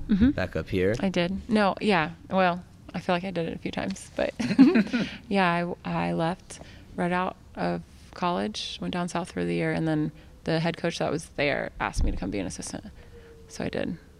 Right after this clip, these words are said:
Speaker 1: Coached for two seasons and then went back down and then came up.
Speaker 3: Did you coach high school in between which time?
Speaker 1: I don't think I ever stopped coaching.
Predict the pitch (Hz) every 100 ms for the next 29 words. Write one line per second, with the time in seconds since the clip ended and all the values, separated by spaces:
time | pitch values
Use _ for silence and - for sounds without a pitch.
0 | - - - - - - 170 - 175 165
1 | - - - 175 - - 180 - - -
2 | - - - - - - - - - -
3 | 180 175 - 165 - 57 - - - -
4 | - - - - - - - 92 80 87
5 | 82 90 82 - - 78 85 - 85 80
6 | 76 - - 85 87 78 - - 90 85
7 | 85 82 82 - 85 - - 76 67 -
8 | - - - - - - - - - 190
9 | 180 190 - - 196 202 233 240 233 208
10 | 190 170 180 - - - - - - -
11 | - - 190